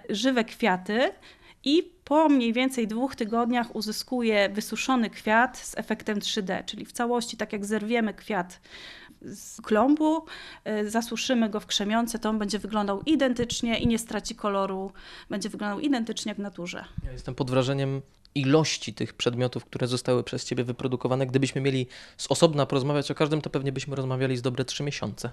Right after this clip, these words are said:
Speaker 1: Myślę, że tak, jak najbardziej. Szuflady są pełne moich wyrobów. E, na razie się nastrajam na to, żeby się cały czas uczyć, cały czas tworzyć, cały czas wyrabiać i odkładać do szuflady, a w przyszłości być może, e, rozwinę się na większą skalę.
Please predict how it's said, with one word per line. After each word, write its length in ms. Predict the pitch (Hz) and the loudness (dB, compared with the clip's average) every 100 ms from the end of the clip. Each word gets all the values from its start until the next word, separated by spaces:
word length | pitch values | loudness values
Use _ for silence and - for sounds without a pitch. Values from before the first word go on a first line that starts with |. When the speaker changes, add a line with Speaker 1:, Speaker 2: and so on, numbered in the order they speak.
| - - - - | -10 -16 -18 -12
Speaker 1:
Myślę, 320 | 302 277 269 | -6 -4 -2
że 120 | 240 220 | -4 -4
tak, 340 | 202 180 - | -4 -4 -6
jak 120 | 233 | -4
najbardziej. 400 | 233 214 208 208 | -2 2 0 0
Szuflady 380 | 214 233 254 220 | -4 4 4 4
są 200 | 226 233 233 | 2 0 4
pełne 300 | 247 226 220 | 4 6 6
moich 220 | 220 208 | 6 4
wyrobów. 680 | 208 226 226 233 269 294 - - - - - | 2 2 2 4 2 0 -8 -18 -16 -18 -8
E, 320 | 214 214 208 | -2 0 2
na 160 | 220 233 | 4 4
razie 300 | 254 240 233 | 4 2 0
się 140 | 247 | 0
nastrajam 680 | 233 226 - 240 226 220 220 | 2 0 0 2 2 2 2
na 100 | 220 | 0
to, 160 | 220 | -2
żeby 280 | 208 208 196 | -4 -4 -4
się 220 | - - | -4 -4
cały 280 | - 254 220 | -2 -2 0
czas 220 | 220 196 | -2 -4
uczyć, 540 | - 247 - 247 233 - - - - | -2 -2 2 0 0 -8 -10 -16 -10
cały 260 | - 247 240 | 0 2 2
czas 200 | 240 226 | 0 -4
tworzyć, 580 | - 233 220 214 214 208 | -4 -2 0 0 -2 -4
cały 420 | - - 226 214 | -8 -4 -4 -2
czas 160 | 220 | -2
wyrabiać 600 | 208 214 220 214 214 208 - | -2 0 0 2 0 0 -4
i 80 | |
odkładać 440 | 220 - 240 208 202 | -6 -4 -2 0 -2
do 100 | 196 | -4
szuflady, 560 | - 196 226 233 220 | -8 -2 2 2 0
a 20 | 214 | -4
w 60 | |
przyszłości 520 | - - - 262 - | -6 -4 0 0 -2
być 220 | 214 233 - | -4 -2 0
może, 300 | 226 214 220 | 0 2 4
e, 680 | 208 208 - 202 196 190 | 4 2 0 -2 -2 -2
rozwinę 380 | 208 202 196 196 | -4 -4 -4 -4
się 100 | 190 | -4
na 120 | 190 | -2
większą 300 | 180 180 185 | -2 -2 -4
skalę. 280 | 180 - 165 | -8 -8 -12